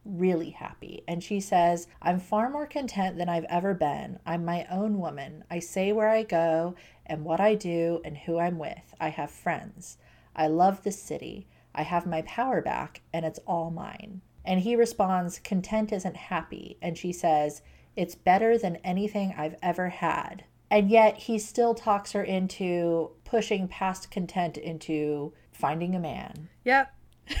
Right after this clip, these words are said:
Speaker 2: Because she can't really be happy unless she has a man.
Speaker 1: <laughs>
Speaker 2: But that's how this world works. You know what I mean? Like, none of the female characters are allowed to be happy until they have men.
Speaker 1: You need that magical dick to make your life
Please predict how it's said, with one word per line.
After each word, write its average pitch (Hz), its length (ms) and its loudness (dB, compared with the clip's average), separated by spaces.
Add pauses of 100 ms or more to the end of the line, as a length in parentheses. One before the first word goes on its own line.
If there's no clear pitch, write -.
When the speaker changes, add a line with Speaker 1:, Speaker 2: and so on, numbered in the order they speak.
(1000)
Speaker 2:
Because 262 280 0
she 269 160 -6
can't 277 320 0
really 285 240 2
be 247 160 -2
happy 220 400 0
unless 220 380 0
she 254 180 -2
has 202 340 2
a 370 120 2
man. 320 580 0 (100)
Speaker 1:
<laughs> - 100 -20
Speaker 2:
But 294 120 0
that's 320 220 4
how 381 120 6
this 349 280 0 (100)
world 254 560 2
works. 190 880 -4
You 226 120 0
know 214 180 2
what 262 100 4
I 220 80 2
mean? 226 540 0
Like, 220 260 -2 (300)
none 262 240 6
of 269 140 4
the 302 100 4
female 254 460 2
characters 220 560 0
are 202 80 0
allowed 190 320 2
to 208 40 -8
be 196 140 0
happy 190 460 0
until 185 400 -4
they 185 140 -2
have 180 260 -2
men. 165 380 -6 (120)
Speaker 1:
You 185 160 -2
need 196 320 2
that 180 240 -2
magical 160 540 -4
dick - 480 -2 (240)
to 175 100 -8
make 160 300 -8
your 170 140 -2
life 156 580 -6